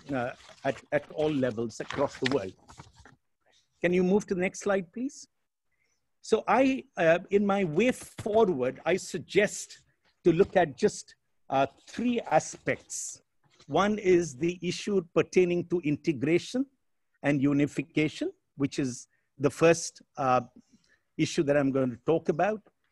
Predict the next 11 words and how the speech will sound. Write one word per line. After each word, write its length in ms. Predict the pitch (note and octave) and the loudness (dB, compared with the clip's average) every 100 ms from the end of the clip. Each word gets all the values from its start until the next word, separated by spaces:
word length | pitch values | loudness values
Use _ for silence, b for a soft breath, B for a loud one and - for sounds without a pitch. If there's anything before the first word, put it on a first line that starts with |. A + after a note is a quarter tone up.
| - | -4
integration 640 | C#3+ E3+ C#3 D3+ - E3+ | -2 0 0 -2 -2 -2
and 120 | B2 | 0
unification. 880 | A#2+ C3 C#3+ - E3+ F#3+ F#3 - C4 - _ B B - | 0 0 -2 -2 -4 0 -2 -2 -10 -10 _ B B -6
The 80 | F3 | -4
second 420 | - A#3 B3+ C4 | -2 -2 0 0
that 100 | G#3+ | 0
I'm 120 | G3+ | 0
talking 360 | - G3 - A3+ | -2 -4 -4 0
about 320 | F#3 F3+ F3 | 2 2 4
is 340 | F3 D3+ - _ _ - | 2 0 -8 _ _ -4
neighborhood-based 1300 | C3+ F3 F3+ F#3+ F#3 D#3+ G#2+ G2 E3 F3+ - - | 2 6 6 6 6 2 -4 2 4 4 2 -10